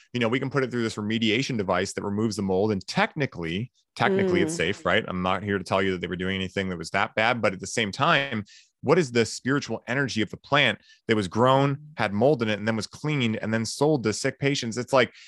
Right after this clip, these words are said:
Speaker 1: these kind of things happen. And so it's important to recognize that this industry, although they might have the testing and everything, there's a lot you can't control. Um, with edibles, uh, a lot of times they're made with C O two distillate. So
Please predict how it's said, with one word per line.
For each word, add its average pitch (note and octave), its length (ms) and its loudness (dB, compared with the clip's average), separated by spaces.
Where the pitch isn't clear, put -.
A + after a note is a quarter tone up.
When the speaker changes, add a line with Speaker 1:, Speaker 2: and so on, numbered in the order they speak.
Speaker 1:
these D3+ 220 2
kind D3+ 180 0
of C3 80 -6
things C3 220 -2
happen. - 500 -4
And G#2 160 -6
so G#2+ 340 4
it's A#2 160 -4
important C3+ 380 0
to G#2+ 40 -4
recognize B2+ 540 -2
that G#2 220 0
this A#2+ 180 2
industry, A#2 380 0
although G#2 260 6
they G#2+ 120 2
might G2+ 200 0
have F#2+ 240 -4
the - 60 -8
testing G2+ 320 -4
and A#2 80 0
everything, B2 220 -2
there's G#2 120 -4
a G2 40 -2
lot G#2+ 260 2
you G2+ 80 -6
can't F#2+ 200 -6
control. E2+ 460 -4
Um, G2 460 0
with G#2 280 0
edibles, C#3+ 580 2
uh, F#2+ 400 2
a G#2+ 60 -2
lot A2+ 180 2
of A#2 60 -4
times A2+ 260 -4
they're A2 100 -4
made G2+ 200 0
with G2 120 -6
C A2 200 -2
O G#2 40 -2
two G#2 180 -6
distillate. A#2+ 520 -2
So G#2+ 480 6